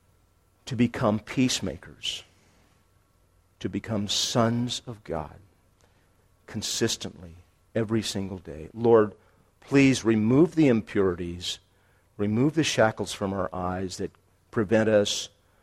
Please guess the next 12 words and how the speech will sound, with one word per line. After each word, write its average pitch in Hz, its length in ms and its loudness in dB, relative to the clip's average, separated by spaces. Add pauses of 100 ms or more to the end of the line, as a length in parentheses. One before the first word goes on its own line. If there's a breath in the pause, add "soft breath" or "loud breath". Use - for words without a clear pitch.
(120)
from 113 160 -2
seeking 107 500 0
peace. - 600 -8 (1120)
Lord 110 220 4
God, 104 360 4
we 107 140 -2
give 120 440 -4
you 117 240 -4
all 110 260 2
the, 98 100 -4 (800)
the 104 100 -8
glory 147 580 -2